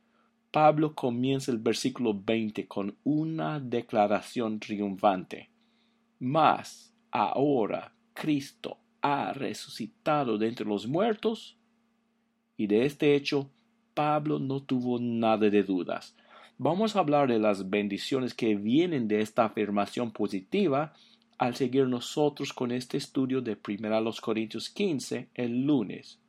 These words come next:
si Dios quiere. Gracias por su llamada. Ahora, después del tono, usted puede grabar su pregunta o su comentario en nuestra grabadora.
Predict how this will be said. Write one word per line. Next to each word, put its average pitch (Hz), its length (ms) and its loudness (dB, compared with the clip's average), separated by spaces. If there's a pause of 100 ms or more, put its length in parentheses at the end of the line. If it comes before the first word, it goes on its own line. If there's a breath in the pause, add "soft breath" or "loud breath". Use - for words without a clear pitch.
si - 200 -10
Dios 101 240 -6
quiere. 82 400 -6 (580 loud breath)
Gracias 135 460 2
por 123 180 -4
su 135 120 2
llamada. 165 520 0 (260 loud breath)
Ahora, 113 280 4
después 107 440 -2
del 104 200 -2
tono, 107 560 0 (360 soft breath)
usted 107 380 -4
puede 107 360 -2
grabar 120 480 -8
su 135 200 -4
pregunta 110 540 -2
o 107 100 -2
su 107 140 -8
comentario 101 520 0
en 90 60 -6
nuestra 98 420 -2
grabadora. 87 720 -6